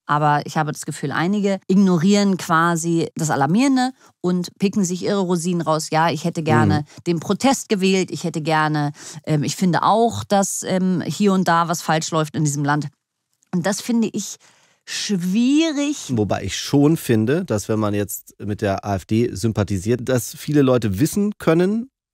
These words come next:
Speaker 2: grob, worauf sie sich einlassen, wenn sie
Speaker 1: Mhm.
Speaker 2: jetzt irgendwie mit der A F D da ins Bett steigen. Aber ich, ich denke auch, dass, dass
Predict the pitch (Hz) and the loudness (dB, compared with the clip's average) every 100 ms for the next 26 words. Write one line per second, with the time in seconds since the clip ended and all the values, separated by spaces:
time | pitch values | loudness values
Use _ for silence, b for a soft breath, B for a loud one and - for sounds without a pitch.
0 | - 104 95 143 208 _ - 120 127 - | -4 -2 2 2 2 _ -4 0 0 0
1 | 117 104 101 113 151 170 180 139 139 156 | -4 -2 0 2 0 0 -2 -2 -2 -2
2 | 139 202 131 135 131 131 123 120 127 - | -2 -2 -2 -2 -2 0 0 2 -2 -2
3 | 127 123 117 113 - - - 123 139 170 | -4 -2 -2 -4 -8 -8 -2 0 0 -4
4 | - 120 147 180 - _ - - _ - | -2 0 2 0 -2 _ -12 -12 _ -10
5 | - 139 160 165 131 156 - 139 - - | 0 2 2 0 0 0 0 -2 -2 -12
6 | - _ _ 123 131 135 | -14 _ _ -4 -2 -2